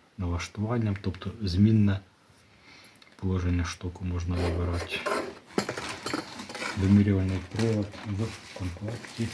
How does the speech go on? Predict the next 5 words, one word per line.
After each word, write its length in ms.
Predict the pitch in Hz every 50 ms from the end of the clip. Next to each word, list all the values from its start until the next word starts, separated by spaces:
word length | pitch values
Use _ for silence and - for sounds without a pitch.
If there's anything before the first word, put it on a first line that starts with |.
| - - -
із 300 | 104 107 104 - - - - - - - - - - - - - - - - - - - - - - 101 92
захисною 720 | 85 87 85 85 92 - - - 104 104 101 98 98 98 - - - - 113
гільзою. 640 | 104 - - 98 92 90 87 90 90 92 95 98 - - - - - - - _ - - - - - - - - - - _ _ - - - - - - - - - _ _ _ _ _ _ _ _ _ - _ _ _ - - - - - - - - _ _ 98
Захисна 480 | 92 85 90 85 - 101 - - 101 95
гільза 420 | 90 110 113 113 107 101 98